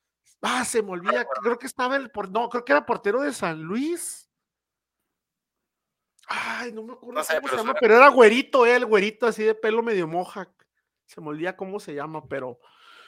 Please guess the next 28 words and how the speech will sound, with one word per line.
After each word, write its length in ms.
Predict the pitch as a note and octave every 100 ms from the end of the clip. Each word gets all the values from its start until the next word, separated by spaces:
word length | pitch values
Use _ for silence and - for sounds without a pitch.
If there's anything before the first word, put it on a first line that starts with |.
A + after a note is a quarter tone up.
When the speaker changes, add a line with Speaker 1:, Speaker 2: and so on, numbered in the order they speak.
| - _ -
Speaker 1:
pues 160 | E3+
sí, 120 | A3+ F4
desgraciadamente, 720 | F4+ B3+ A3 C4 C4 C4+ C#4+
este, 440 | - G#3 D3+ - _ _ _ _ _ _ _ _ _ - _ -
yo 140 | A3+
estoy 200 | D#4 E4
en 80 | E4
contra, 360 | D4 B3+ B3+ C4+
yo 200 | G#3 G3
sigo 240 | B3 B3
en 100 | B3+
contra 560 | A3+ A3+ B3+ D4 D4 _ _ _ _ _ _ _
de 200 | D#3 F3
que 100 | - E3+
los 240 | E3+ -
porteros 720 | D#3+ D3+ A3 A3+ B3+ C4 - -
duren 540 | D#3+ A3+ A#3+ A#3+ G#3+ _ -
tanto 420 | B3+ C4 B3+ B3
tiempo 600 | A#3 B3 B3+ C4 D4+ D4 _ _ _
más 420 | F3 G#3 A#3+ A#3
allá 460 | A#3 F#3 A#3 E4 F#4 _ _ _
del 240 | D#3+ F#3 F3+
desempeño 600 | F3 E3 D3+ F#3 F#3+ G3
bueno 280 | F#3+ G3
o 40 | F#3+
malo 300 | F3+ F3+ F3+
que 80 | E3+
tengan. 420 | - C3 -